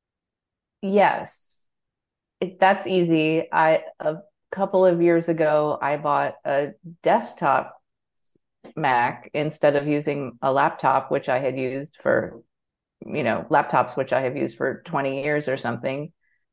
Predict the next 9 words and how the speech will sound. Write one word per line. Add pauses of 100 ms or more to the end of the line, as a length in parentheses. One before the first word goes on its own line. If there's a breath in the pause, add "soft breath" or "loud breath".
And, (120)
you
know,
it
was (1000)
starting
to
be
post-pandemic,